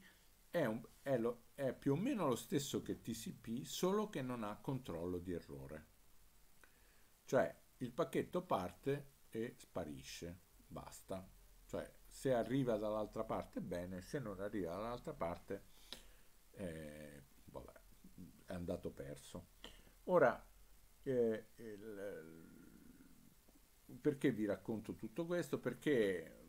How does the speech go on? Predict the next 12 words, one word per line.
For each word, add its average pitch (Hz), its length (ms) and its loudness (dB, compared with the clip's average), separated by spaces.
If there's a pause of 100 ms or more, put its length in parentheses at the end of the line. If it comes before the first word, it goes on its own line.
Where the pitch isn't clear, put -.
(100)
per 120 140 2
esempio, 117 560 0 (180)
U 127 140 -2
D 135 120 0
P 143 140 0
è 120 80 6
stato 98 320 -2
relativamente 123 800 0
poco 98 340 -4
usato, 95 420 -2
perché 101 400 -2
naturalmente 107 960 -2